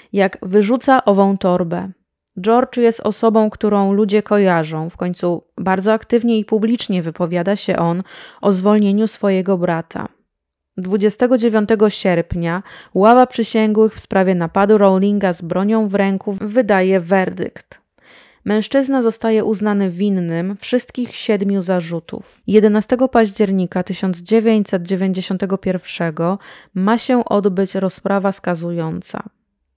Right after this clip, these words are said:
Osiemnastego września Rowlingowi zostaje zasądzony wyrok dożywotniego pozbawienia wolności plus trzydzieści lat za napad na sklep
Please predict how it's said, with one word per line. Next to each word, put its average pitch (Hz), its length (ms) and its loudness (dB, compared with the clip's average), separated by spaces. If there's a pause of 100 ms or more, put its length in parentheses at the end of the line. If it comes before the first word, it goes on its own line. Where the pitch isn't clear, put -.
(240)
Osiemnastego 214 640 0
września 220 420 0
Rowlingowi 202 680 2
zostaje 190 500 -2
zasądzony 196 720 0
wyrok 196 360 -2
dożywotniego 196 880 -2 (320)
pozbawienia 202 720 2
wolności 170 840 -4 (300)
plus 254 360 2
trzydzieści 214 680 -2
lat 196 220 -2
za 170 160 -4
napad 202 420 -2
na 180 120 -2
sklep 185 440 -4